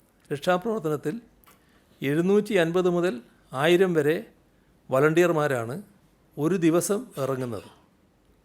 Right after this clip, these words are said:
ഇന്ന് ആയിരത്തി ഒരുന്നൂറ്റി ഇരുപത്താറ് പേർ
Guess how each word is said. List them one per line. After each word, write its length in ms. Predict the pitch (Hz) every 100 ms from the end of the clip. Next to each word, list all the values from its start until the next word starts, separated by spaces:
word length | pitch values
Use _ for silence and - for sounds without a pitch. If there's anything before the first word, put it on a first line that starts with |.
| _ _ _ _ _
ഇന്ന് 320 | 160 165 190 240 247 - _ _ _ _
ആയിരത്തി 560 | 123 151 185 196 190 214 185
ഒരുന്നൂറ്റി 460 | 160 202 247 -
ഇരുപത്താറ് 540 | 180 170 180 180 170 160
പേർ 180 | 139